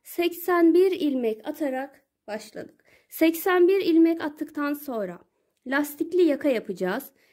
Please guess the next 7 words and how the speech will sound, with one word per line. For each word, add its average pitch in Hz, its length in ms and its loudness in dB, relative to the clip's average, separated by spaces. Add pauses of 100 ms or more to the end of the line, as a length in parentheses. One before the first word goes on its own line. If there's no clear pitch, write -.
Yedi 285 240 0
ilmek 269 500 2
haroşa, 240 720 -6 (240)
geri 285 200 2
kalan 247 380 -2
tekli 247 340 -8
lastik, 294 500 -4